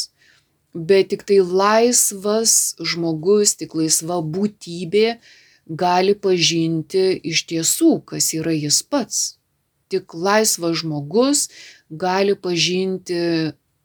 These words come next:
save ir išmokti būti savyje taip,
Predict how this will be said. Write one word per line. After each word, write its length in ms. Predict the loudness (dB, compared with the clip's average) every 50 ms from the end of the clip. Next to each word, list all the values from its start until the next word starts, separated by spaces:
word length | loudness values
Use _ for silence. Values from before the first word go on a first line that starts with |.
| _ _ -2
save 720 | -2 0 0 0 0 0 0 0 0 2 2 0 0 -2 -6 _ _ _ _ _ _ _ _ _ _ _ _ _ -20 -20 _ _ _ _
ir 160 | -4 -2 0 2
išmokti 640 | 2 2 0 0 0 2 2 2 2 0 -4 -8 -6
būti 360 | -4 -2 -2 -2 2 2 2
savyje 800 | 2 2 2 0 -2 -2 -4 -6 0 2 2 2 4 4 2 0 -2 _ _ _ _ _ _ _ _ _ _ _ _ _ _ _ _ 0
taip, 380 | 2 4 6 6 4 4 0